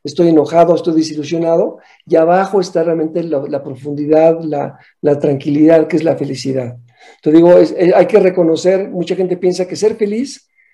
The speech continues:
es estar con una sonrisa. Le digo, "No, tú puedes estar", y, y hace poquito de una plática que decía, "Tú puedes estar a la una de la mañana con frío, con sueño, con hambre y ser feliz".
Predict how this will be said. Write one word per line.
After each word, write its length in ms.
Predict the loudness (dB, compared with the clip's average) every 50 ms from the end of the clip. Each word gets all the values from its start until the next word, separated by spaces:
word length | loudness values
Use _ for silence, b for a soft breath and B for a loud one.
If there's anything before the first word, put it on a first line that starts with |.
| _ _ _
es 160 | -6 -4 -4
estar 300 | -6 -2 0 0 0 2
con 140 | 0 -2 0
una 140 | 0 0 -2
sonrisa. 680 | -2 -4 -4 -4 -4 -6 -8 -8 -10 -12 -14 -16 _ _ _ _ _ _ _ _ _
Le 120 | -8 -6
digo, 160 | -2 -2 0
"No, 340 | 0 0 0 0 -2 -4 -6
tú 120 | -10 -6 0
puedes 320 | 2 2 2 2 -2 -4
estar", 340 | -6 -2 0 0 0 0 -2
y, 220 | -4 -6 -6 -8 -12
y 480 | -12 -12 -12 -12 -14 -14 -10 -2 0
hace 160 | 0 0 0 -2
poquito 340 | -4 -2 -2 0 2 2
de 60 | 4 4
una 180 | 4 2 2
plática 460 | 4 2 2 4 2 0 -2 -4 -6 B B B B B B B _
que 100 | 2 2
decía, 200 | 4 4 2 2
"Tú 140 | 2 2
puedes 240 | 2 4 4 4 2
estar 260 | 0 2 4 6 6
a 60 | 8 6
la 160 | 6 6 6
una 240 | 6 6 6 6 6
de 60 | 6
la 80 | 6
mañana 520 | 4 4 2 2 2 2 0 0 -2 -6 b b b b b _
con 320 | 0 4 4 4 4 2 -2
frío, 520 | -6 -6 -6 -4 -2 -2 -2 -2 -4 -8 -6
con 260 | -4 -2 0 0 -2
sueño, 500 | -4 -6 -6 -4 -4 -4 -2 -4 -6 -6 -4
con 200 | -4 -4 -2 -4
hambre 280 | -4 -4 -6 -6 -6 -8
y 40 |
ser 200 | -8 -8 -10 -8
feliz". 520 | -8 -8 -8 -8 -10 -12 -14 -18 -20 -20